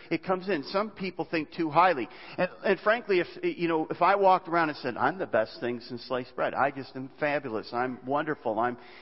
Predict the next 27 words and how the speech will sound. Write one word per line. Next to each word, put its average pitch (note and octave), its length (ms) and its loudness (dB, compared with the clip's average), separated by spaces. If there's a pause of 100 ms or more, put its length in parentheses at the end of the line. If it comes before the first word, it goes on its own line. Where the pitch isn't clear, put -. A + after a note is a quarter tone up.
(180)
you G#3+ 100 -4
know, G#3+ 180 -2 (120)
you A3 180 -8
would G#3+ 160 -12
go, G#3+ 360 2 (300)
<sighs> - 1800 -16
"You E3 120 -6
know, A#3+ 40 -2
you F4 140 0
need F4 140 0
to G#2 40 -8
get A2 140 -4
a G2+ 40 -6
grip. B2+ 480 -2 (880)
You're C4+ 140 0
not D4 300 0
that," G#3+ 240 4 (100)
<laughs> - 60 -20
it C3 580 -6
says B2 220 -2
in B2+ 80 0
the C#3+ 60 -2
passage, D#3+ 500 -2 (420)
"You're F#3 140 4
not G#3+ 240 4
that G#3 240 2
good," A#3+ 180 8